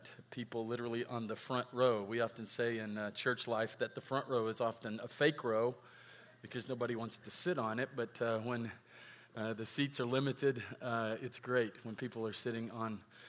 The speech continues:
the front row. We're glad that you are here. Uh, we're gonna be in John chapter four this morning, so if you have a copy of God's Word, I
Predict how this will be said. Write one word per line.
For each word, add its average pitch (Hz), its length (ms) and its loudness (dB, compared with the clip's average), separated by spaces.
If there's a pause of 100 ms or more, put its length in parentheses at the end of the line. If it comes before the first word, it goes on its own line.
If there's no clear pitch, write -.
(220)
the 107 80 -8
front 120 240 -2
row. 117 220 4
We're 101 120 -2
glad 110 380 -2 (260)
that 107 180 -4
you 113 200 -2
are 104 100 2
here. 120 420 -2 (240)
Uh, 113 60 -8
we're 120 80 -4
gonna 131 300 0 (280)
be 139 140 4
in 135 80 4
John 147 240 6
chapter 139 340 6
four 160 320 6
this 135 220 4
morning, 139 280 4
so - 120 0
if 123 100 0
you 131 120 4
have 127 200 8
a 117 40 -2
copy 131 340 4
of 113 100 -2
God's 120 280 6
Word, 127 180 4
I 110 140 2